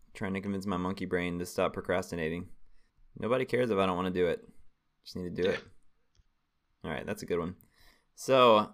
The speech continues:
Speaker 1: my <laughs> number three is avoid avoiding. <laughs>
Speaker 2: What? That was my number three.
Speaker 1: Your number three was garbage.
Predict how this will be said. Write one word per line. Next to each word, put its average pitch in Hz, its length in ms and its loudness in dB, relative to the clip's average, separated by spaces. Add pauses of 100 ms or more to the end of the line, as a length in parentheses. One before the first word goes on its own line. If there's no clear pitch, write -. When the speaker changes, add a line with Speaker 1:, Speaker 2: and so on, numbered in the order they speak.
(160)
Speaker 1:
my 120 220 -2
<laughs> - 20 2
number 123 240 2
three 139 300 4
is 110 120 4
avoid 120 320 6
avoiding. 120 420 6
<laughs> - 100 12 (1040)
Speaker 2:
What? 262 260 -2
That 208 80 8
was 220 100 -2
my 247 140 4
number 170 180 -2
three. 113 320 -4 (320)
Speaker 1:
Your - 160 4
number 185 240 12
three 165 200 12
was 131 140 10
garbage. 113 540 12